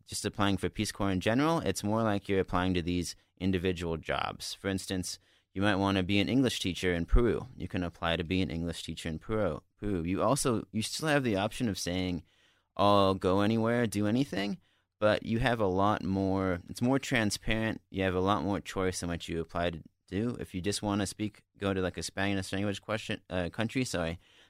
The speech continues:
and do educational work or H I V aids work, you can apply only to those types of positions. So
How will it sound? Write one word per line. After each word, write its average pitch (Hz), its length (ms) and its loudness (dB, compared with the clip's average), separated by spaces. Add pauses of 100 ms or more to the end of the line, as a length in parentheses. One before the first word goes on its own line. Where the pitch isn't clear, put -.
(120)
and 98 240 2
do 104 460 2 (480)
educational 120 600 0
work 202 340 -4
or 98 220 4
H 107 280 0
I 107 80 0
V 104 220 -2
aids 127 260 -2
work, 95 400 -4
you 107 160 -4
can 113 360 -2
apply 98 380 0
only 104 260 0
to 92 100 0
those 87 180 0
types - 320 -10
of 71 100 -12
positions. - 680 -12
So 82 320 -2